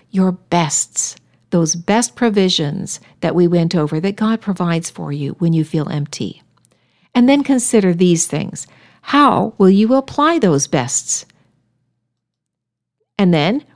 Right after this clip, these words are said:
what practical action steps will you adopt to do your part in filling your cup? How about journaling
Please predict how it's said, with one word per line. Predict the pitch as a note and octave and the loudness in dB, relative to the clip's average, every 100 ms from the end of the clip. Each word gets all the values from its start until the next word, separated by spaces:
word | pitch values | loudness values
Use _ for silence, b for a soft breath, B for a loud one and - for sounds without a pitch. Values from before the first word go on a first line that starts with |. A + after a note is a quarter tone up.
| - | 0
what | G#3+ G#3+ | 0 0
practical | - F3 - - C4+ | -6 -10 -8 -2 -2
action | D#4+ G4 - G3+ | -2 -2 0 2
steps | - E3+ - - - b b | 2 -2 -4 -6 -8 b b
will | F#3 | 2
you | E3+ G3 A#3 | 4 4 4
adopt | A3+ G#3+ E3 - - _ | 4 2 0 -4 -16 _
to | - F#3+ | -2 -2
do | - D3+ E3 | -2 0 2
your | F#3+ F3+ A3+ C#4 F4 | 2 4 6 6 2
part | - G3 C#3 - - - _ _ | 0 -2 -2 -6 -12 -16 _ _
in | F#3+ E3 | -2 -2
filling | - E3+ D3+ D3 | 0 0 0 0
your | D3 C#3 | -2 -4
cup? | - E3 - - _ _ _ _ _ _ _ _ _ _ _ _ _ _ | -4 -6 -6 -14 _ _ _ _ _ _ _ _ _ _ _ _ _ _
How | F3+ E3 | 0 2
about | F3 F#3 F#3+ - | 2 0 -2 -4
journaling | - A3 C#4 D4 F3+ E3+ - | 2 2 2 -2 -4 -6 -12